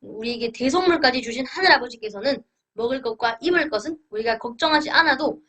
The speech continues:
하늘 아버지께서 우리에게 채워주신다라고 하십니다. 그리고 우리는 하나님 아버지께서 우리에게, 우리에게 채워주시고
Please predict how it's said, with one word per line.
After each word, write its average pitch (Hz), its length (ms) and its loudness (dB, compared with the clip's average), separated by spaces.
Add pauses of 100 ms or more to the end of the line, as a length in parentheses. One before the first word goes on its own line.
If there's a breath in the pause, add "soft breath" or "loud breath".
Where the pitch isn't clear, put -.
(140)
하늘 302 260 -2
아버지께서 226 580 -4
우리에게 247 580 -2
채워주신다라고 294 1000 2
하십니다. 220 560 -2 (840)
그리고 233 320 -8
우리는 254 360 -2 (220 loud breath)
하나님 269 280 0
아버지께서 220 500 0
우리에게, 214 380 0
우리에게 247 480 0
채워주시고 294 680 -2